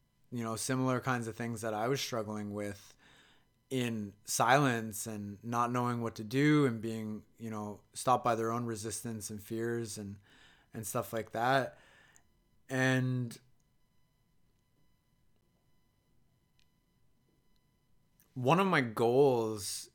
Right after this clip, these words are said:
in doing those programs was actually, I, I felt like I was almost like a double agent in there. Like, I was in there as a patient, but I was also in there as a student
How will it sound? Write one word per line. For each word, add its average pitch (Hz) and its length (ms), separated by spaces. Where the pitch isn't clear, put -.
in 113 560
doing 139 380
those 117 200
programs 110 760
was 117 180
actually, 117 560
I, 117 380
I 117 60
felt 135 280
like 143 160
I 123 80
was 113 160
almost 120 260
like 113 140
a 110 100
double 113 400
agent 117 460
in 110 200
there. 104 240
Like, 107 180
I 117 100
was 127 160
in 190 120
there 196 180
as 135 120
a 120 60
patient, 113 640
but 113 120
I 110 100
was 113 160
also 127 320
in 113 140
there 107 160
as 95 140
a 95 60
student 104 560